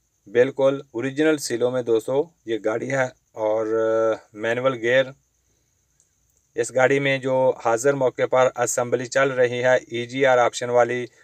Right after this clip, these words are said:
न्यू असेंबली डलवाई गई है और, अ, मज़ीद बेहतरीन इस गाड़ी की जो पेट्रोल की एवरेज है, बेहतरीन एवरेज है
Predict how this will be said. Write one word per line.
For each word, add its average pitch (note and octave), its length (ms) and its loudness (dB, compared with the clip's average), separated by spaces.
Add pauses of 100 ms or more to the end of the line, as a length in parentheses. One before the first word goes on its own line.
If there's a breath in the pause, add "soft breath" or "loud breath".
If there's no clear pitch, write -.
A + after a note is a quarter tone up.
(300 soft breath)
न्यू C3 260 0
असेंबली A#2 580 -4
डलवाई A2 360 0
गई B2+ 180 -4
है A#2+ 260 2 (360 soft breath)
और, G2+ 260 4 (140)
अ, G#2 320 2 (380 loud breath)
मज़ीद A#2+ 480 -4 (760)
बेहतरीन C3 680 2
इस C3+ 280 -6
गाड़ी A#2 360 2
की B2 220 -10
जो B2 200 -6
पेट्रोल B2+ 520 2
की C3+ 180 -8
एवरेज A2 400 0
है, B2 200 4
बेहतरीन B2 680 -4
एवरेज A#2+ 400 0
है B2 220 4